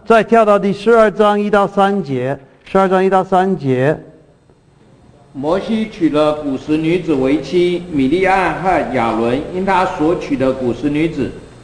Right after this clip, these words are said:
Speaker 2: 就毁谤他，说：“难道耶和华单与摩西说话，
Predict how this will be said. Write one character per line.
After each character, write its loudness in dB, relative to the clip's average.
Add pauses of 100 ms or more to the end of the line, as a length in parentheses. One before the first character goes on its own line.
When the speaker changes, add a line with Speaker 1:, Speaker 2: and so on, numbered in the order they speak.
(120)
Speaker 2:
就 -2
毁 -2
谤 -2
他， -2 (420)
说 2
：“难 0
道 0
耶 -2
和 -2
华 0 (120)
单 -2
与 -4
摩 -2
西 -2
说 -2
话， -2